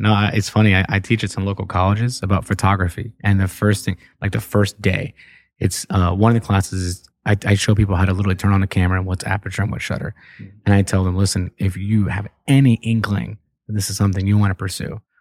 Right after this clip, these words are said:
Speaker 1: the first thing I say in the first slide is, with all the free resources online, you can learn the technical side as well as just picking up your camera and taking pictures. But do yourself a service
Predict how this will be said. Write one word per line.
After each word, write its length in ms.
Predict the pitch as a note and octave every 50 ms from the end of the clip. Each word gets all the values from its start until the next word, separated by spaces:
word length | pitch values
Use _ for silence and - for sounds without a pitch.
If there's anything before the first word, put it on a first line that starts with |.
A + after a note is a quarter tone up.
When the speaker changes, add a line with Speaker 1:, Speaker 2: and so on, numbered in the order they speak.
| _ _ _ -
Speaker 1:
the 100 | - G2+
first 280 | - - A2+ A2+ G#2+ -
thing 140 | A2+ A2 G2+
I 40 | G2
say 140 | - - G2+
in 60 | G2
the 60 | F#2+
first 260 | F2+ - G2 F#2+ F#2 -
slide 220 | G2 F#2+ F#2 F2
is, 220 | C#2+ C#2 - - - - - - _ _ _ _ _ _
with 100 | - G2+ G2+
all 60 | G#2
the 60 | G2 F#2
free 280 | - - - C3+ C#3 C3+
resources 540 | B2 A#2 A2+ - - G2+ G2+ G2+ G#2+ F#2+ G2
online, 580 | G2 G#2+ G#2+ G2 G2 F2+ F2 F#2 F2+ A2+ B2 -
you 120 | - G#2+ G2+
can 100 | - G#2
learn 140 | A2 A2 G#2
the 60 | F#2+
technical 400 | - A#2 A#2 A2+ G#2+ F#2+ - F#2+
side 340 | - - - - - - - -
as 160 | A#2 G2+ G2
well 180 | G2+ G2+ G2+
as 80 | G2+ F#2+
just 160 | G2 F2+ -
picking 200 | - G2 - G#2+
up 80 | G2+ -
your 80 | A2+ A2
camera 260 | - A#2 A2 G#2 G#2
and 80 | G2 F#2
taking 220 | - - G2 G2
pictures. 480 | G2 - - - - - - - - - _ _ _ _ _ _ _ _ _ _ _ -
But 200 | A2 G#2+ F#2 -
do 100 | - G#2+
yourself 360 | G#2 A2 A#2 - A#2+ A#2+ B2+
a 60 | D3 C#3+
service 460 | - - B2+ A#2 G#2 G2+ G#2 - -